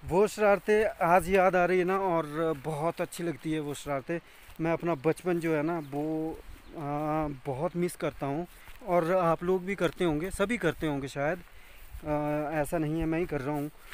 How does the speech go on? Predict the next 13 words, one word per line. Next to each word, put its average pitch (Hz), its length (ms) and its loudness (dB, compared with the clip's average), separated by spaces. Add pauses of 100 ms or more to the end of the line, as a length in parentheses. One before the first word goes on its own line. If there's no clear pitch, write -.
(320)
क्योंकि 202 480 0
जब, 180 520 -2
आ, 160 800 2
जो 180 180 4
मेरे 175 460 0
भाई 147 240 -2
बहन 151 280 0
ना 175 160 0
सभी 165 240 -4
सुन 143 280 -4
रहे 175 100 0
होंगे, 139 220 -2
आ, 151 1000 -2